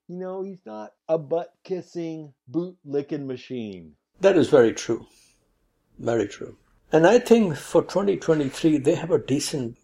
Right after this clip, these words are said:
Speaker 2: pair of drivers. But then again, you know, you can have the bus driver,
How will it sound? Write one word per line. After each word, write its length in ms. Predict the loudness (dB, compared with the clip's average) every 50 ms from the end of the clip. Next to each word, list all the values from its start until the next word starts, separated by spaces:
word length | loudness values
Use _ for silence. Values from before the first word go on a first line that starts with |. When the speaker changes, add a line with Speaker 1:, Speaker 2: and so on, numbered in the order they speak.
| _ _ _ -2
Speaker 2:
pair 220 | 2 2 4 2
of 180 | 2 -2 -4 -4
drivers. 460 | 0 2 2 2 2 0 -2 -4 -2
But 260 | 2 2 2 4 6
then 160 | 4 4 4
again, 320 | 4 2 2 2 2 2 2
you 120 | 0 -2
know, 260 | -2 -2 -4 -4 -8 _ _ _ _ _ _ _ _
you 100 | -6 -4
can 140 | -2 -2 -2
have 220 | -2 -4 -4 -2
the 100 | -2 -2
bus 300 | 0 0 -2 -2 -2 -6
driver, 500 | -4 0 2 2 2 2 2 2 2 0